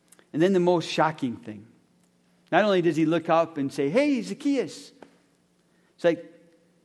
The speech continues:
"Come on down. I gotta go to your house. I, I, I gotta go to your house. I must, I must, I must stay at your house today." I mean, don't you love Jesus in these kind of stories?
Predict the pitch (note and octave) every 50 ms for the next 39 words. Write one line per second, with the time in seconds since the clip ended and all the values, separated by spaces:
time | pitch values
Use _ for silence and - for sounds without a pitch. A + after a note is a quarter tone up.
0 | _ _ _ _ _ - - G3 F#3+ F3+ E3+ E3+ C#3+ B2 A2+ G2+ G#2+ A2+ D3+ D#3
1 | G3+ E3+ D3 D#3+ D#3+ C#3+ C3+ B2 - G#3+ A3+ D#3 A2+ - - - - - - _
2 | _ _ _ _ _ _ _ _ _ _ _ - F#3 F3 - F3+ G3 F3+ F#3+ F3
3 | A#3+ A#3 G3+ E3+ D#3+ G3 G3 F#3 F#3 F3 E3 D3+ - G#3+ A#3+ A#3 F3 B2+ A2+ -
4 | - F3+ G3 G3 G3 A#3 C4 C4+ A#3+ - - - - - - - - - - -
5 | F#3 G3 G#3 A#3 D4+ D4+ C4 D#3 A2 - - - - - - - - - - -
6 | F#3 G3+ G#3+ A#3+ C4+ C#4 C4 - - - - A3+ A3 A3+ A3+ A3 D#3 F#3+ F3+ -
7 | F3 E3+ F#3 G3 G#3 G#3 G3 D#3+ E3+ F3+ F3+ F3+ - - - E3+ D3+ D3+ E3 D3+
8 | C3+ A#2+ G#2+ F#2+ - - - - - - - - F3 F#3+ F3+ D#3+ A3+ C4+ C4 A3+
9 | A3+ A3 G3+ E3+ F3 F3 F3+ F3+ F#3 F3+ F3 D#3+ D3+ - C3+ B2+ - D3+ D#3+ D#3
10 | D3 E3 D#3+ D#3 D3 - - - - - _ _ _ _ _ _ _ _ _ -
11 | - D3 D3+ D#3 E3 D#3 - - E3 D#3 D#3 D3 D3+ - D3 D3 D3 D3 D3+ D3+
12 | C#3+ - - -